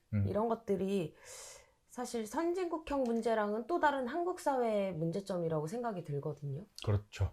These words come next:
Speaker 2: 네.
Speaker 1: 네.
Speaker 2: 이런 게 있는 와중에 정말 한국이 선진국 반열에 올랐다고 정말 말할 수 있는 것인지가 오늘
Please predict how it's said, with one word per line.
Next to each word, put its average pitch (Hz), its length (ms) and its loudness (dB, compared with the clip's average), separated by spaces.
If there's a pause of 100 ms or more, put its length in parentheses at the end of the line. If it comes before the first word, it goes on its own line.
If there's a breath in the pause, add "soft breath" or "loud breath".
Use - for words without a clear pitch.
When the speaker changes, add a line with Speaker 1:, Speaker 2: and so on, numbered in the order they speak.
(100)
Speaker 2:
네. 151 340 -4 (160)
Speaker 1:
네. 98 180 2
Speaker 2:
이런 262 220 0
게 269 100 2
있는 208 320 0
와중에 160 520 0
정말 175 340 -4
한국이 214 520 -4 (140)
선진국 311 500 0
반열에 180 360 2
올랐다고 175 600 2
정말 165 280 -2
말할 175 320 2
수 - 140 -8
있는 165 280 -2
것인지가 160 560 -4
오늘 143 380 -4